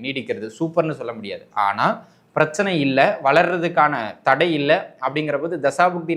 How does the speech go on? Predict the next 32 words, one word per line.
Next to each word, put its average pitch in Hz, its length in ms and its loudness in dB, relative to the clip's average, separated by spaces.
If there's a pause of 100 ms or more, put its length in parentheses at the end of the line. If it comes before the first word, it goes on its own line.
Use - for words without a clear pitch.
நன்றாக 156 520 4
நடக்கின்ற 143 480 -4
விருச்சிக 135 360 -4
ராசி 131 220 0
நேயர்கள் 123 340 -6
தப்பிச்சுக்கிடுவீங்க. 165 540 2 (1400)
மீண்டும் 220 280 6
தசாபுக்தி 180 480 2
நல்லா 170 240 4
நடக்கலன்னா 170 420 0
அது 170 160 -4
பிரச்சனை 170 280 -4
இருக்கு, 139 180 2
அது 131 120 0
வேற 135 160 2
விஷயம்னு 135 260 -10
வச்சுக்கோங்களேன். 123 400 -4
அது 113 100 -6
உங்க 113 160 -10
சுயஜாதத்தை 123 600 0
பார்த்து 113 320 0
பேச 113 220 -4
வேண்டியது. 95 260 -12 (400)
ஆனால் 156 220 4 (100)
இனிமேல் 185 380 6
அர்த்தாஷ்டம 180 500 0
சனியினால் 160 380 -2
ஏற்படுகின்ற 143 420 0 (100)
பிரச்சனை 165 340 0
உங்களுக்கு 113 320 0 (120)
இல்லை, 156 200 4 (480)
நன்றாகவே 156 520 4